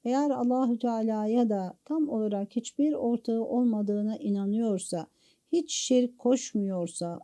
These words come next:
Allah'a ihlasla ibadet ediyorsa,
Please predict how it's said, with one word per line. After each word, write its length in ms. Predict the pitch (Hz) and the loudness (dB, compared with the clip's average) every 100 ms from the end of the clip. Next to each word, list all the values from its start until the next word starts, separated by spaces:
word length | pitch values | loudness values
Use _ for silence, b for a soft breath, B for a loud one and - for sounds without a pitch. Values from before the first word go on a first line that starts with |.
| - | -8
Allah'a 540 | 214 226 240 247 285 - | -4 0 2 2 2 0
ihlasla 760 | 262 220 - 285 370 - - 233 | -2 -2 0 2 2 0 2 0
ibadet 760 | - 190 185 185 180 180 - - | 2 0 0 0 -2 -2 -4 -6
ediyorsa, 760 | 165 175 180 196 - 247 277 | -4 -4 -4 -6 0 0 0